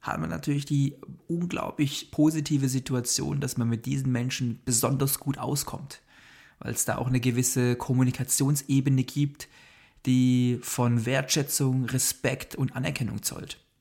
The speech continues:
Als Vorbild geben wir unsere Stärken weiter. Wir wollen unsere Verhaltensweisen weitergeben und wir wollen unsere Lebensweisen weitergeben, damit andere Menschen,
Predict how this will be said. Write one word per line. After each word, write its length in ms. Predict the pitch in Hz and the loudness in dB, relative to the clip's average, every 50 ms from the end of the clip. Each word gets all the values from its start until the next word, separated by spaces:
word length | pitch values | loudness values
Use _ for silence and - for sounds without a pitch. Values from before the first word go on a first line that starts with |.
| _ _ - - _ _ _ _ _ _ - - - - | _ _ -20 -20 _ _ _ _ _ _ -4 -2 -2 -2
Als 440 | - 110 117 123 120 - - - - - | 0 0 0 2 2 2 2 0 -2 -6
Vorbild 800 | - - - - 139 147 180 180 185 175 175 185 180 - - - - - - _ _ _ _ _ _ _ _ _ _ - | -8 -4 -2 0 0 0 2 2 2 2 2 0 -2 -4 -8 -10 -10 -16 -20 _ _ _ _ _ _ _ _ _ _ -6
geben 420 | - 127 123 127 127 131 117 113 | -2 0 2 4 4 2 2 2
wir 640 | 120 123 131 143 165 165 175 175 175 180 180 175 - - _ _ _ _ _ _ _ _ _ _ _ _ _ - | 0 -2 0 0 0 0 2 2 0 0 -2 -4 -8 -14 _ _ _ _ _ _ _ _ _ _ _ _ _ 2
unsere 340 | 131 143 156 147 139 135 | 4 6 6 6 4 2
Stärken 560 | 127 - - - - 107 113 117 - 120 107 95 | 2 2 2 2 0 0 0 0 0 0 0 0
weiter. 400 | 73 - - - 95 - 78 104 | -2 -6 -8 -8 -8 -8 -8 -6
Wir 360 | 110 107 107 104 107 110 107 - | -4 -2 0 0 0 0 -2 -2
wollen 380 | 117 110 117 117 117 123 127 | -4 -2 2 2 4 4 4
unsere 300 | 120 123 123 117 123 120 | 4 4 2 2 2 0
Verhaltensweisen 1040 | 113 - 127 117 - - 123 120 123 - 131 110 - - 101 95 98 104 104 107 101 | 0 0 -2 -2 0 2 2 2 2 4 4 2 2 2 0 -2 -2 -2 -2 -2 -2
weitergeben 640 | 104 110 107 101 110 107 104 - 113 110 113 117 123 | -2 -2 -2 -2 -2 -2 -2 -2 0 0 0 2 2
und 120 | 123 123 120 | 2 4 4
wir 160 | 123 120 110 | 4 2 4
wollen 300 | 113 117 127 139 143 135 | 4 4 4 4 4 4
unsere 420 | 127 139 147 151 143 143 131 127 | 4 4 4 4 4 4 4 4
Lebensweisen 1000 | 117 113 110 113 131 147 180 175 165 - - - 113 107 123 131 131 135 139 123 | 4 4 4 2 2 0 0 2 2 2 2 2 2 2 2 2 2 2 2 2
weitergeben, 840 | 113 107 113 123 123 139 131 135 123 120 123 120 127 127 127 131 - _ _ _ _ _ _ _ _ _ _ _ _ - | 0 0 -2 -2 0 0 0 2 2 2 2 2 2 0 0 -2 -6 _ _ _ _ _ _ _ _ _ _ _ _ -4
damit 300 | 113 113 113 113 - - | -2 0 0 0 0 0
andere 340 | 117 117 127 131 143 127 113 | -2 0 2 2 2 2 2
Menschen, 680 | 110 107 113 131 147 - - 160 160 165 - 170 175 | 2 2 2 0 -2 -2 -4 -4 -4 -4 -4 -6 -6